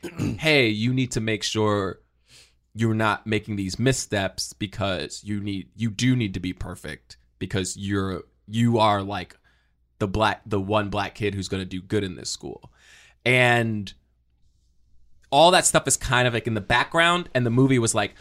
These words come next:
"Why don't we bring all that stuff that I think people are thinking when they bring up these conversations to the foreground and make it seem like everybody, this is what we're worried about. So this is what the audience is worried about." And then you kind of realize, like, the stakes were never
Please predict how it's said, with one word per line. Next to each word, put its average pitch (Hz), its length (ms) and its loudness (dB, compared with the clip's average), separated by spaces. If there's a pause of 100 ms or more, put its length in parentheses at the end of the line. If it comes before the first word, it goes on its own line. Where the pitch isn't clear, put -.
(140)
"Why 147 240 4
don't 226 160 2
we 180 80 2
bring 135 320 2
all 120 180 6
that 117 220 2
stuff - 260 2
that 101 160 0
I 123 220 2
think 117 260 -4
people 110 240 -4
are 98 100 -2
thinking 110 400 -4
when 101 160 -6
they 98 220 -8 (280)
bring 113 200 2
up 123 120 2
these 117 140 0
conversations 101 640 -2 (260)
to 160 140 -2
the 120 100 -2
foreground 147 720 4
and 110 140 -4
make 123 180 2
it 120 120 -2
seem 123 260 2
like 110 220 0
everybody, 120 380 2
this 120 260 4
is 107 80 -8
what 110 200 -4
we're 104 100 -4
worried 117 300 2
about. 104 300 -2 (200)
So 113 120 -14
this 120 80 -2
is - 80 -4
what 110 120 -2
the 104 160 -6
audience 131 360 4
is 104 100 -8
worried 101 220 -2
about." 95 400 -6 (720)
And 120 220 2
then 143 180 4
you 139 60 0
kind 131 240 2
of 117 80 -2
realize, 107 480 2
like, 101 260 -6
the 117 100 0
stakes - 440 0
were 110 120 2
never 104 460 0